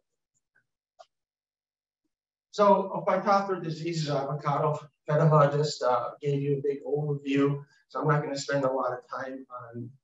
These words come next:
on this, but, uh, as she pointed out, cinnamomea causes root rot.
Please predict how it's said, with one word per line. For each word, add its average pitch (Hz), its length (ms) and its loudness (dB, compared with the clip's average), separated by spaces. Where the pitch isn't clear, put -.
on 127 220 -8
this, 135 260 -4
but, 117 220 -6
uh, 113 120 -8
as 147 200 0
she 143 160 -4
pointed 147 320 0
out, 139 180 2
cinnamomea 143 800 0
causes 123 460 -12
root 151 260 -4
rot. 143 300 2